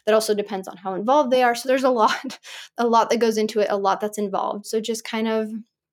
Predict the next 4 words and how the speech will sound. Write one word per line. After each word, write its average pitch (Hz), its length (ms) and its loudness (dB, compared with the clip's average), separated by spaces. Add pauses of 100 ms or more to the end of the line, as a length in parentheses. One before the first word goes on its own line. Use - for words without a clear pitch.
(520)
yeah, - 200 -2 (300)
budget 247 340 0
though. 240 280 2 (520)
Budget 247 420 0